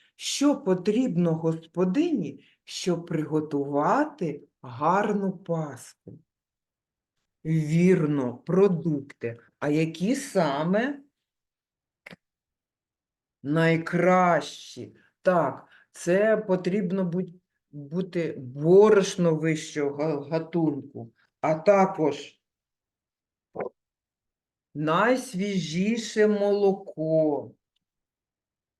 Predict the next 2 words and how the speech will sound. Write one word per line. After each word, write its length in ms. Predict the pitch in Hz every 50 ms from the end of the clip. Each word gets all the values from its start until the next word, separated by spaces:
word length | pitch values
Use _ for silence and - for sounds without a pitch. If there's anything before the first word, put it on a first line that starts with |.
| _ _ _ _ _ - _ _ _ _
найсвіжіші 1700 | 160 156 160 170 185 196 202 208 208 208 - - 185 196 202 202 196 180 156 160 175 190 196 214 226 226 226 - - - 220 220 220 208 180 156 143
яйця, 1080 | 147 170 170 170 180 185 190 185 175 156 147 143 143 - - - _ 135 123 - -